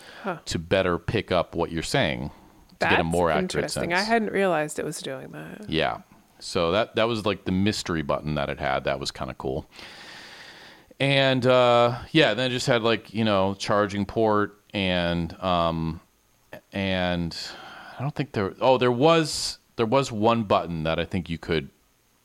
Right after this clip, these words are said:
Speaker 2: push to take a picture, um, and then, like, hold to take a video, I think, but I might be getting that confused with <laughs> Echo Frames. I don't know. <laughs> I think it had a button.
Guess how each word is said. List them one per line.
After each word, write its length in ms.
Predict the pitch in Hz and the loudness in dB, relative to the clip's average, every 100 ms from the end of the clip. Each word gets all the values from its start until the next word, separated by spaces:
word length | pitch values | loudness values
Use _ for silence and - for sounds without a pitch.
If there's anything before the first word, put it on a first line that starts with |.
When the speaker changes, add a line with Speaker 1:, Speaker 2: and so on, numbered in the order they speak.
| _ _ _ | _ _ _
Speaker 2:
push 320 | - 98 - | -2 -2 -2
to 100 | - | -6
take 260 | 101 113 110 | -2 -2 -2
a 60 | |
picture, 600 | 104 117 113 - 120 120 110 - _ _ _ _ _ _ _ _ | -4 -4 -4 -4 -2 -2 -6 -18 _ _ _ _ _ _ _ _
um, 580 | 92 90 85 82 78 76 - _ _ | -2 0 2 0 -2 -6 -12 _ _
and 160 | - 80 | -8 -6
then, 100 | 80 | -4
like, 140 | 76 78 | -4 -6
hold 320 | - 80 80 | -2 -2 -2
to 80 | - | -4
take 200 | 85 78 | -4 -4
a 40 | |
video, 280 | 65 76 80 | -6 -2 0
I 40 | |
think, 180 | 78 82 | -2 -6
but 100 | 82 | -4
I 40 | 87 | -2
might 180 | 95 95 | -2 -2
be 60 | |
getting 220 | 80 80 76 | -4 -4 -2
that 140 | 69 | -6
confused 480 | - 73 - 76 - | -8 -12 -6 -6 -6
with 180 | - - - 185 - - - - - - | -4 -2 4 4 4 2 2 -2 -6 -6
<laughs> 60 | |
Echo 220 | 98 - | -6 -4
Frames. 380 | 95 80 73 - - | -6 -4 -6 -8 -8
I 60 | |
don't 180 | - 117 | -2 0
know. 140 | 87 - _ _ - - | -2 -4 _ _ -6 -2
<laughs> 500 | 269 - - - - | -2 -4 -14 -18 -4
I 80 | - | -4
think 220 | 180 330 | 4 6
it 80 | 349 | 8
had 160 | 240 175 | 8 4
a 20 | |
button. 460 | 139 131 85 73 | 4 2 0 -12